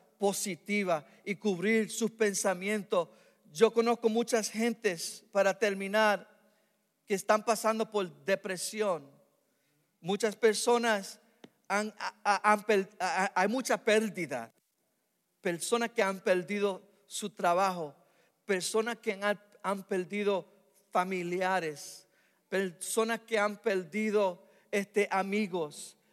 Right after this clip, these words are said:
Muchas cosas que en, en, hoy en día, que si uno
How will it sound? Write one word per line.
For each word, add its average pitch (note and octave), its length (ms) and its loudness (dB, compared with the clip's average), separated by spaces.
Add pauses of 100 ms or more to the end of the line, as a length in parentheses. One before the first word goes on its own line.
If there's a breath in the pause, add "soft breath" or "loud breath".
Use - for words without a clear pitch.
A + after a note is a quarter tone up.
(260)
Muchas A3+ 460 -2
cosas A3+ 640 2 (260 soft breath)
que G#3 460 0
en, G3 160 -12 (360)
en, G#3 100 -12
hoy A3 240 4
en A3 160 4
día, G#3+ 400 2 (340 soft breath)
que G#3 160 0
si G#3+ 240 -6
uno A3+ 560 0